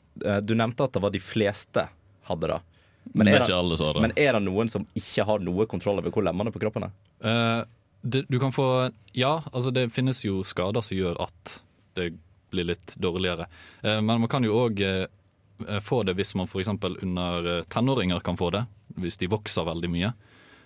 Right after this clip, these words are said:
Speaker 3: Fordi det som skjer da, det er at, eh, plutselig så har de lemmer som er mye lengre enn det de pleide å være før.
Speaker 1: Mm.
Speaker 3: Og så må de venne seg til, eh,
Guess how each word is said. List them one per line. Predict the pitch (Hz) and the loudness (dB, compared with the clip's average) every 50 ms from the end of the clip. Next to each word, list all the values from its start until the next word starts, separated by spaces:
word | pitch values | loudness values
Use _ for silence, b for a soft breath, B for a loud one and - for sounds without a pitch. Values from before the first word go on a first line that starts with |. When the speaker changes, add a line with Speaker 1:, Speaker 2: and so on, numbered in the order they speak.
| b - | b -4
Speaker 3:
Fordi | - 120 113 120 117 113 | -2 0 0 2 2 0
det | - 104 120 120 110 | 0 0 -2 0 0
som | - - 98 | 0 -2 0
skjer | - 107 98 95 90 | 0 0 0 2 2
da, | 90 113 131 | 0 0 2
det | 123 117 | 0 0
er | 107 98 | 0 0
at, | 98 - - 98 | -2 -4 -4 -2
eh, | 95 95 | -2 -2
plutselig | 92 - - 113 - - - 95 87 - | -2 -2 -6 -6 -4 -2 -4 -2 -2 -2
så | 101 95 | -2 -2
har | 104 98 95 | -2 -2 -2
de | 90 90 90 90 90 | -2 -2 0 0 0
lemmer | 92 92 95 101 113 104 90 | 0 0 0 2 0 0 0
som | - - 87 | -2 -2 -2
er | 92 98 | 0 0
mye | 101 98 | 0 0
lengre | 104 104 92 87 82 85 | 0 0 -2 -2 -2 -2
enn | |
det | 87 92 90 | -2 -2 -2
de | 90 | -2
pleide | 87 - 85 90 92 | -4 -4 -4 -2 -2
å | 90 | -2
være | 90 90 90 90 | 0 -2 -2 0
før. | 104 104 117 - B B B B B B | 0 0 -2 -2 B B B B B B
Speaker 1:
Mm. | 113 123 120 92 - - | -6 -4 -4 -4 -2 0
Speaker 3:
Og | 120 117 | 0 2
så | 117 - - - 143 127 | 2 0 0 2 2 2
må | 120 110 104 104 | 2 2 2 2
de | 107 107 | 2 2
venne | 101 104 104 110 117 113 | 2 2 2 2 2 2
seg | - 104 95 | 0 0 -2
til, | - - 131 98 85 80 - - - _ _ _ - _ _ _ - | 0 -2 -2 -2 -2 -4 -8 -10 -16 _ _ _ -20 _ _ _ -6
eh, | - 92 90 87 | -4 -2 -2 -2